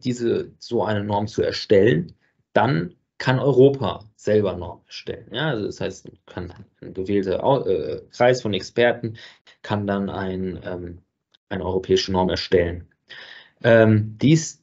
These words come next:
die können wir dann wiederum, wenn die fertig ist, immer noch I E C anbieten und sagen, so, meine lieben Kollegen, ihr wolltet nicht mitarbeiten,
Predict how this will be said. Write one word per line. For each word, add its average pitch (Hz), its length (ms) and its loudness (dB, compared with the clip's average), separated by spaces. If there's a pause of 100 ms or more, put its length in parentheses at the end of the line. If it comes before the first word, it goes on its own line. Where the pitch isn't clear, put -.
(140)
die 196 460 6
können 113 420 2
wir 139 160 4
dann 170 220 2
wiederum, 170 560 4 (400)
wenn 101 120 0
die 98 80 -2
fertig 160 540 2
ist, - 320 -6 (100)
immer 160 200 -2
noch 113 200 -4
I 110 140 0
E 101 60 2
C 107 260 -2
anbieten 107 420 -6
und 113 80 -2
sagen, 95 260 -2
so, 107 140 0
meine 139 240 -2
lieben 156 280 -2
Kollegen, 156 500 2 (360)
ihr - 120 -4
wolltet 104 540 2 (140)
nicht - 340 -12
mitarbeiten, 160 880 2